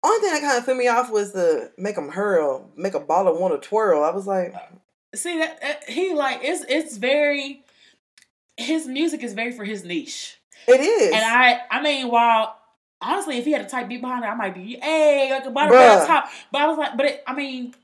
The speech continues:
Speaker 2: is it real, like, music that we listening to, or is it, like, something fun to listen to?
Speaker 1: I think it'd be more, more so something fun to listen to, something that'd be outside of the box.
Speaker 2: Yeah.
Speaker 1: 'Cause imagine, like,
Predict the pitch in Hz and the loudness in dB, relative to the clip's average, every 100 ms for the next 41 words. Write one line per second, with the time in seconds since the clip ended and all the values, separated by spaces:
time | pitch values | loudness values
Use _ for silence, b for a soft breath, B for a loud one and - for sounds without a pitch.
0 | _ _ _ b b - 262 262 220 277 | _ _ _ b b -8 -6 -6 -6 -2
1 | 269 262 208 - - 190 185 233 254 233 | 0 2 0 -2 -16 -12 -8 -8 -8 -10
2 | 208 240 294 285 269 254 226 220 214 208 | -10 -12 -10 -12 -12 -12 -12 -8 -8 -8
3 | 233 190 185 190 165 147 - - - _ | -10 -10 -10 -12 -14 -14 -18 -20 -20 _
4 | _ _ _ _ _ _ _ - 165 185 | _ _ _ _ _ _ _ -16 -10 -6
5 | 170 160 156 151 151 - - 151 151 151 | -6 -6 -8 -8 -10 -14 -10 -10 -6 -8
6 | 151 156 151 143 143 143 143 143 147 - | -8 -12 -14 -12 -10 -10 -10 -12 -14 -14
7 | 143 170 170 160 151 147 156 160 170 175 | -10 -10 -8 -8 -8 -6 -2 0 0 0
8 | 180 170 170 165 160 151 - 170 147 123 | 0 2 2 2 0 -2 -6 -8 -8 -8
9 | - _ - 277 240 b b b b 240 | -16 _ 2 2 2 b b b b 2
10 | 262 311 370 294 302 269 240 220 175 - | 4 4 4 2 -2 -2 -2 0 -2 -4
11 | - | -14